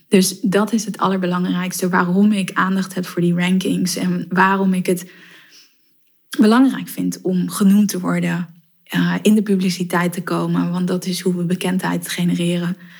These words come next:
voor dit superkrachtige en noodzakelijke gedachtegoed en de tools die het je geeft. Ja, dus dat, eh, <laughs> dat over dit begin van het jaar. En mijn woorden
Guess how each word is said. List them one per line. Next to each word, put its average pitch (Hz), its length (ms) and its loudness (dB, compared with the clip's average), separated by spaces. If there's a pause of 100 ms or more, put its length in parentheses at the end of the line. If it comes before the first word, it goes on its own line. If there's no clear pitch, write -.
(160)
voor 202 600 2
dit 180 360 -2
superkrachtige 185 1600 0 (500)
en 185 420 0
noodzakelijke 175 760 -4
gedachtegoed 185 1040 -2 (140)
en 185 140 2
de 180 140 -2
tools 214 760 2 (160)
die 196 180 4
het 170 120 2
je 170 100 0
geeft. - 540 -8 (1160)
Ja, 196 300 4
dus 196 240 -2
dat, 226 460 -4
eh, 190 380 -2 (320)
<laughs> - 240 -6
dat - 240 2
over 208 300 2
dit 196 160 2
begin 202 400 -2
van 196 120 -2
het 185 140 -2
jaar. 214 440 2
En 190 400 -2 (240)
mijn 190 300 4
woorden 196 640 4